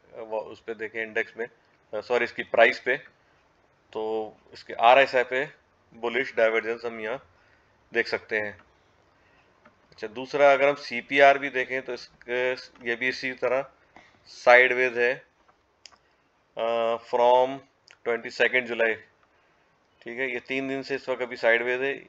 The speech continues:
यहाँ पे एक डोजी form हुआ था, फिर again ये भी दो डोजी है, एक pin bar है और अभी ये spinning top बना है डोजी, लेकिन है morning स्टार सारे। और है उसको हम, अ, tweezer, अगर कल भी एक डोजी form होता है तो double tweezer bottom हम यहाँ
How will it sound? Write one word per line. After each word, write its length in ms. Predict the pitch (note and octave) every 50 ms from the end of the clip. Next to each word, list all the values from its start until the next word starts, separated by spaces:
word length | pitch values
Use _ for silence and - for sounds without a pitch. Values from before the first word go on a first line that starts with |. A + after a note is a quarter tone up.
| _ _ -
यहाँ 200 | A2+ A2+ A2+ A#2 -
पे 80 | A#2+ A#2+
एक 300 | A#2+ A2+ - - A2+ A2+
डोजी 260 | G#2+ A2+ A2+ G#2+ B2 B2+
form 240 | - - B2 A#2+
हुआ 120 | A#2 A#2+ A#2+
था, 180 | - A#2+ B2
फिर 200 | B2 - B2 A#2
again 320 | A2+ A2 G#2 A2+ A#2 A#2+ A#2+
ये 160 | A#2 A#2 A2+
भी 140 | A2 A#2+ A#2
दो 420 | - - - G#2 G#2 G#2+ A2+ A2+
डोजी 460 | A2 G#2+ G#2 G#2+ G2+ G#2+ A#2 B2 A#2+
है, 80 | B2 A#2+
एक 120 | A2+ - _
pin 200 | - A#2+ A#2+ A#2+
bar 200 | A#2+ B2 A#2+ A#2
है 80 | A#2+ A#2+ - _ _ _ _ _ _ _ _ _ _ - - - _ _ _ _ _ _ _ A2
और 460 | G#2+ G#2 G#2 G#2 G#2+ G#2 G2+ G2+ A2
अभी 300 | A2 G#2 A2+ A#2 A2+ A#2
ये 300 | A#2 A#2 A#2 B2 B2+ - -
spinning 360 | - - A#2+ A#2+ B2 B2 B2
top 160 | - B2 A#2+
बना 200 | A2+ B2 A#2 A#2+
है 140 | A#2 B2 - - _ _ _ _ _ _ - - - _ _ _ _ _ _ _ -
डोजी, 400 | A2+ A2+ A2+ A2+ G#2 A2+ B2+ B2+ - _ _ _ _ -
लेकिन 260 | A2 A2 G#2 A2 A2+ A2
है 140 | A2+ A#2+
morning 360 | A#2 A#2 A#2 A#2+ B2 C3 B2+ B2
स्टार 240 | - - B2 A#2+
सारे। 300 | - - A#2+ A#2 A#2+ B2+ - - - - - _ _ _
और 180 | - A#2+ B2 A#2
है 100 | A#2+ B2
उसको 240 | B2+ - - C3 C3
हम, 100 | C3 C3
अ, 60 | B2+ _ _ _ _ -
tweezer, 600 | - B2 A#2+ A#2 A2+ B2 A#2+ A#2+ A#2 C3 B2 A#2
अगर 220 | A#2+ A2 B2+ B2
कल 240 | A#2+ - B2 A#2+ A#2+
भी 120 | A#2 C3
एक 100 | C3 A#2+
डोजी 240 | A#2 A#2+ A#2+ A#2 C3
form 200 | B2+ B2+ B2+ B2
होता 200 | A#2+ A#2 A2 B2
है 60 | B2
तो 80 | B2 B2+
double 300 | A2 A2 A2+ G#2+ A#2+ A#2+
tweezer 420 | A#2 - B2+ A#2 A#2 A2 A#2+ A2+
bottom 360 | G#2+ A2+ A2 G#2 - A#2 A#2 A2
हम 140 | A2+ A2
यहाँ 280 | G#2+ G#2+ A2 A#2+ C3 _